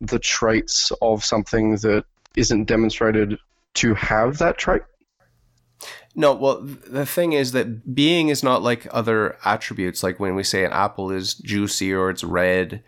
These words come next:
Speaker 2: and it has being. Being is a, in a different category altogether, and this is why I asked you if you're comfortable admitting that everything in this natural world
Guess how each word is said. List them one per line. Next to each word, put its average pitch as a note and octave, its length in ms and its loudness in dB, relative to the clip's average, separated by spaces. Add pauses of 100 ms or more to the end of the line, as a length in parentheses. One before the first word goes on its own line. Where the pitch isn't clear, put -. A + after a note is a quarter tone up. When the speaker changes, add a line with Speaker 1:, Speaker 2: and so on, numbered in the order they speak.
(360)
Speaker 2:
and F2+ 240 -2
it F2 120 -2
has F#2+ 280 0
being. F#2 600 0 (360)
Being B2+ 640 2 (100)
is B2+ 220 0
a, A#2 100 -2
in B2+ 160 -2
a A2 100 0
different A2+ 320 -4
category F#2+ 680 0
altogether, F2+ 720 -2
and F#2 240 -2
this B2 180 -2
is A2 100 -4
why A2 200 2
I G2 260 0
asked A2+ 160 -4
you G#2+ 100 -4
if F#2 120 -6
you're F2+ 80 -4
comfortable G#2 420 -4
admitting A2 600 -2 (260)
that - 240 -2
everything C#3 560 0
in G#2+ 120 0
this F#2+ 140 -4
natural G2+ 480 0
world F#2 380 -2